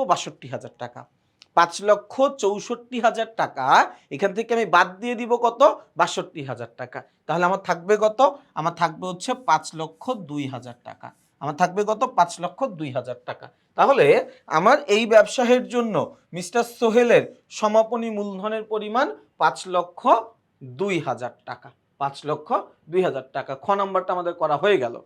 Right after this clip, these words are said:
এখন আমরা চলে যাব প্রশ্ন নাম্বার গ তে। আমাদের গ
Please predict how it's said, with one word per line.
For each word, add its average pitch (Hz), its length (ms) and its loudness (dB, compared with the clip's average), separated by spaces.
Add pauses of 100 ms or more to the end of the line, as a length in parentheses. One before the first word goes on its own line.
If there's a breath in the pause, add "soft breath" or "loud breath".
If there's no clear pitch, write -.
(380 soft breath)
এখন 202 380 6 (160)
আমরা 214 220 2
চলে 240 180 0
যাব 240 100 4 (140)
প্রশ্ন 214 220 -6 (120)
নাম্বার 208 240 -2 (140)
গ - 20 2 (180)
তে। 117 100 -12 (380)
আমাদের 233 280 6 (200)
গ - 20 6